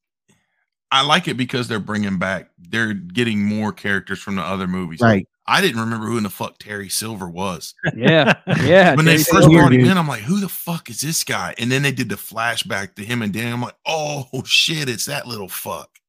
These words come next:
Speaker 3: Yeah.
Speaker 2: Yeah, it's
Speaker 1: It,
Speaker 2: funny,
Speaker 1: my, my
Speaker 2: like
Speaker 1: thing, like I said about the first season or the second season, it's like, I like it. It's got nostalgia. It's got a feeling to it. You enjoy it.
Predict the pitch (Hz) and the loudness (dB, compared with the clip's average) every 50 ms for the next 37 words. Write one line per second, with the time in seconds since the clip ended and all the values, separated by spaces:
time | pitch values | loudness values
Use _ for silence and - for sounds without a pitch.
0 | _ _ 277 - 110 107 104 101 - _ _ _ _ _ _ _ _ _ _ _ | _ _ _ -10 -10 -8 -10 -10 -14 _ _ _ _ _ _ _ _ _ _ _
1 | _ _ _ _ _ _ _ _ - 101 120 123 - 127 127 123 - 151 147 160 | _ _ _ _ _ _ _ _ -2 2 2 4 4 4 2 2 4 4 6 6
2 | 151 151 139 123 190 208 196 185 - 165 151 143 135 127 117 101 90 - - 135 | 6 6 6 6 4 4 2 0 -2 -4 -4 -2 -2 -4 -4 -6 -4 -2 -2 -2
3 | 139 - - 131 120 117 101 101 95 95 - 92 - - 95 101 95 - - - | -2 -2 -2 -2 -2 -2 -2 -2 -4 -4 -6 -10 -10 -6 -4 -4 -4 -6 -8 -8
4 | 104 101 87 101 101 101 95 87 98 - - 98 92 - 92 82 - - 98 101 | -8 -6 -6 -4 -4 -4 -4 -6 -8 -8 -6 -8 -6 -8 -8 -12 -10 -8 -8 -8
5 | 90 101 98 98 92 - 101 90 87 - - 135 135 120 95 90 101 98 87 117 | -6 -6 -6 -6 -6 -6 -8 -8 -6 -2 0 0 0 0 -2 -2 -4 -4 -4 -4
6 | 131 131 - _ _ - 113 107 92 - - - - - - - - - 104 101 | -6 -6 -6 _ _ -8 -8 -8 -8 -8 -8 -10 -10 -10 -12 -18 -20 -16 -10 -8
7 | 113 98 - - 104 95 - - 98 90 92 90 90 87 95 95 98 87 - - | -8 -6 -6 -8 -10 -10 -8 -6 -4 -4 -4 -4 -4 -6 -8 -10 -10 -10 -10 -6
8 | 101 90 92 98 92 - - 107 98 98 101 101 95 87 - - 107 101 95 87 | -4 -2 -2 -2 -4 -8 -10 -10 -8 -6 -6 -6 -8 -8 -8 -8 -8 -6 -6 -8
9 | 92 101 101 98 95 87 82 107 104 98 98 95 92 95 - - | -8 -8 -6 -6 -6 -6 -6 -6 -6 -4 -4 -4 -4 -6 -8 -10